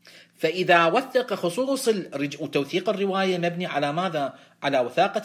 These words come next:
الأس-، على وثاقة السند. فإذا كان في صدد بيان توثيق خصوص المباشرين، بعد هذا ما راح ي-، بالتالي أنه يكون ماذا؟ نفياً للغرض. ما راح بالتالي يتحقق هدفه وغرضه من هذه العبارة.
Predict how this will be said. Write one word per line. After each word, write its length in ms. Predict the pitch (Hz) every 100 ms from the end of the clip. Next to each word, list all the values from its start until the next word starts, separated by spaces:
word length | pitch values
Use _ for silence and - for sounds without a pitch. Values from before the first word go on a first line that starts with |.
| 202
الأس-، 180 | - -
على 200 | 127 117
وثاقة 420 | 110 156 190 220
السند. 440 | 214 - 208 135 - _ - - _
فإذا 500 | - 160 175 170 160
كان 400 | 160 165 160 160
في 240 | 160 165
صدد 380 | 160 160 160 156
بيان 480 | 156 160 165 160 156
توثيق 420 | 156 147 160 151
خصوص 340 | 156 165 151 156
المباشرين، 840 | 147 147 147 151 151 214 233 220 - - _
بعد 280 | 143 127 -
هذا 280 | 151 220 214
ما 220 | 214 294
راح 180 | 285 277
ي-، 100 | 240
بالتالي 580 | 202 - 202 190 175 170
أنه 240 | 160 160
يكون 340 | 151 151 170 156
ماذا؟ 380 | 156 147 147
نفياً 300 | 170 285 285
للغرض. 540 | 269 254 214 190 131 - - - _
ما 140 | 202 302
راح 180 | -
بالتالي 380 | 226 - 214 190
يتحقق 520 | 170 190 - 175 -
هدفه 400 | 160 156 156 117 - - _
وغرضه 460 | 147 139 196 202 196
من 140 | 175
هذه 320 | 160 170 156
العبارة. 580 | 151 127 131 117 104 101